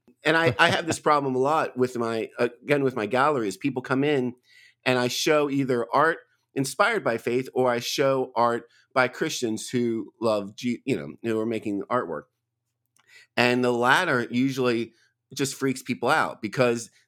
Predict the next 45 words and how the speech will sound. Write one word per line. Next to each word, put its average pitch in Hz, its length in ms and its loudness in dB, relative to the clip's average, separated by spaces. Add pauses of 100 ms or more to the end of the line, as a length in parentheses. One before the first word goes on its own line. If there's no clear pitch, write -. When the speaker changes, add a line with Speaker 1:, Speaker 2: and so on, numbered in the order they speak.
Speaker 1:
they 123 120 0
have 131 280 0
this 123 180 -2
very, 110 540 0
very 127 280 0
narrow 123 400 0
view 110 480 -2 (300)
of 110 140 -2
what 113 240 0
Christians 98 480 -4
can 101 320 -2
do 87 380 -4 (460)
and, 98 380 0
um, 90 400 -4 (140)
and 131 120 2
what 131 140 0
has 107 180 -4
value. 95 500 -2
And 147 200 0
it, 139 80 -10
it 151 140 -2
still 196 220 0
comes 151 240 -2
back 139 300 0
to, 98 260 -2 (240)
yeah, 110 220 2 (140)
it 139 220 0
can, 147 300 -2 (120)
can, 151 200 -6
is 143 140 0
this 160 160 -6
evangelistic? 123 880 -2 (460)
Can 127 180 -2
I, 120 400 -2 (220)
can 120 140 -2
I 113 40 0
make 123 260 -2
this 113 160 -4
a 95 80 -2
T-shirt 110 640 -4 (100)
and 87 120 -6
sell 95 340 -2
it? 90 160 -6 (140)
You 104 120 -2
know? 64 120 -8